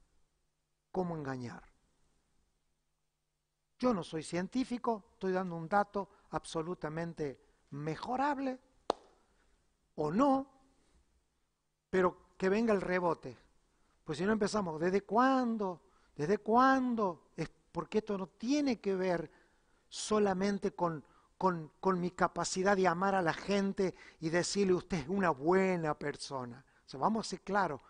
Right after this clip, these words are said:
qué significa ser una buena persona. Porque entonces lo que nos vamos a evitar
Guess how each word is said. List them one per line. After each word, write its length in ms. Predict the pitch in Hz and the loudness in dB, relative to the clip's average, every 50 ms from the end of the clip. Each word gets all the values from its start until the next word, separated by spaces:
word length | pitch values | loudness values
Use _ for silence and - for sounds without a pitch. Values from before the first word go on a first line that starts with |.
| _ _ | _ _
qué 140 | - 180 | -6 -4
significa 500 | - 185 180 160 165 - 185 180 - 165 | -4 -4 -4 -6 -6 -8 -10 -6 -6 -6
ser 220 | 151 - 180 170 160 | -6 -6 -8 -8 -8
una 140 | 156 151 147 | -8 -10 -8
buena 280 | 139 156 160 156 151 | -6 -6 -6 -6 -6
persona. 540 | - - 151 127 - - 135 139 - - _ _ _ _ _ _ _ _ _ | -8 -10 -14 -14 -14 -14 -14 -16 -18 -20 _ _ _ _ _ _ _ _ _
Porque 220 | _ - 196 - 233 | _ -4 0 2 2
entonces 400 | 220 214 - 247 247 - 247 226 | 2 2 2 0 0 0 -2 -2
lo 120 | 202 190 | -2 -2
que 120 | - 202 185 | -2 -2 -2
nos 140 | 185 180 | -2 0
vamos 300 | 165 202 214 214 220 185 | 0 0 0 0 0 -2
a 120 | 170 175 175 | -2 0 0
evitar 680 | 170 170 156 175 180 175 - - 240 208 165 151 - | 0 0 0 -2 -4 -4 -2 0 2 4 4 2 0